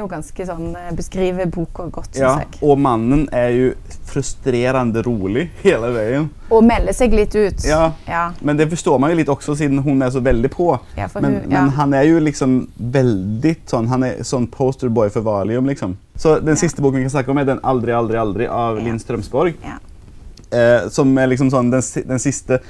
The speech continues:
Speaker 2: vi snakket om noen der du er på vei til å få barn og har fått barn, og her er noen som har bestemt seg for at hun ikke vil ha barn.
Speaker 1: Mm.
Speaker 2: Eh,
Speaker 1: Og som
Speaker 2: hva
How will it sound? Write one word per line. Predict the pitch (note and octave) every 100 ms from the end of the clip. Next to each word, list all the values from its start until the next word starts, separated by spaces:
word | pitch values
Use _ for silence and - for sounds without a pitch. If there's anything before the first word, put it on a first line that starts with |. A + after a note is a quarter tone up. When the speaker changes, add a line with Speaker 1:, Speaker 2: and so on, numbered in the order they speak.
| -
Speaker 2:
vi | C#3+
snakket | D3 C#3+ C#3
om |
noen | C#3 A2+ A#2+ A#2+
der | A#2+ A2+
du | A2+ F#2+ - - -
er | A#2
på | -
vei | A#2 D#3+
til | F#3+
å |
få | F#3+
barn | E3+ F3+ F#3
og | D#2 A#2 G#2
har | A#2 A#2+
fått | C3+ -
barn, | F3
og | D#3
her | C#3 C3+
er |
noen | C3+ A#2
som | A#2 A#2
har |
bestemt | A2+ - A2+ F#2+
seg | G2+
for | A2+
at |
hun | G#2 A#2 G2
ikke | A2+
vil | C3+
ha | D3 A2
barn. | G2 D#2 - - -
Speaker 1:
Mm. | A#3+ G#3+ F3 F#3
Speaker 2:
Eh, | C3 B2+ B2 - - - - -
Speaker 1:
Og |
som | C3
Speaker 2:
hva | C3+